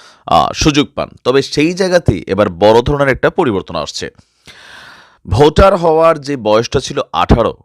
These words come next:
সেই বয়সটাকে এক বছর কমিয়ে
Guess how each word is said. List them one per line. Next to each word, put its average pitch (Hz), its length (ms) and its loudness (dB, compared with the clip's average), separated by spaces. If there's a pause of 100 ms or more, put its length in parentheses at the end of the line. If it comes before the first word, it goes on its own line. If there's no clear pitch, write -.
(280)
সেই 165 360 -2
বয়সটাকে 139 680 -2
এক 101 240 -8
বছর 113 300 -12
কমিয়ে 110 500 -2